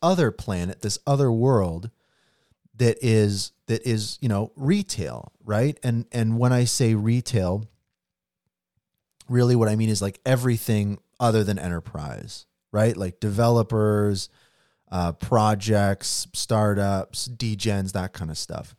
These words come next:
And it has really felt like these two separate worlds. Um,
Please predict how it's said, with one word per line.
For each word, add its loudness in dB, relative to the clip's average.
And 2
it 0
has 0
really 2
felt 2
like 0
these -4
two -4
separate -4
worlds. -2
Um, -2